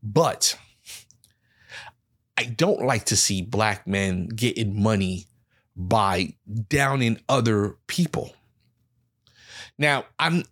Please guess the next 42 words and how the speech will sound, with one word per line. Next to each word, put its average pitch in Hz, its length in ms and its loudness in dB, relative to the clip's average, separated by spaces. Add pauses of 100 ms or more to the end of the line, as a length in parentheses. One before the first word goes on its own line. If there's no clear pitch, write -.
(440)
I'm 185 200 2
not 196 200 2
saying 123 380 2
that 101 160 0
they, 104 220 4
they, 101 280 0 (160)
they 98 280 0
down 98 480 2
black 95 260 4 (100)
women. 101 420 2
They, 104 260 2
they 110 220 2
go 101 360 0
on 95 320 -6
everybody. 101 540 0
So 104 300 2 (340)
I, 117 160 0 (480)
I, 92 220 0
I 135 120 2
could 131 200 0
give 143 200 2
them 123 140 2
credit 117 380 2
where 101 300 2
they're 104 220 0
not 104 260 0 (120)
targeting 104 640 2
specifically 104 1000 0
black 98 540 -2
women. 95 460 -4 (520)
They 107 140 2
have 98 240 0
white 131 260 2
women 127 260 -4
on 120 200 2
there. 110 240 4
They 98 160 0
have 92 180 -4
Latino 131 500 2
women 117 320 2
on 110 220 2
there. 101 380 2